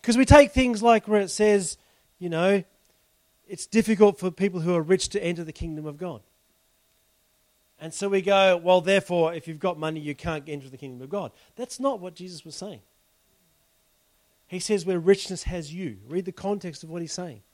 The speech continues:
"Where the riches have you." 'Cause you know what he says after that?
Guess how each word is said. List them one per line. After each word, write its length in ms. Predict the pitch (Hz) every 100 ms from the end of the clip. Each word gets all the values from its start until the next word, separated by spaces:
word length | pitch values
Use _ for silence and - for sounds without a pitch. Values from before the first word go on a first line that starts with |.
| _ _ _
"Where 140 | 151
the 120 | 147 143
riches 400 | 180 - 185 -
have 240 | 170 143
you." 220 | 180 135
'Cause 360 | - _ - 214
you 20 |
know 60 | 302
what 60 |
he 20 |
says 220 | 196 196 202
after 240 | 202 208
that? 280 | 262 277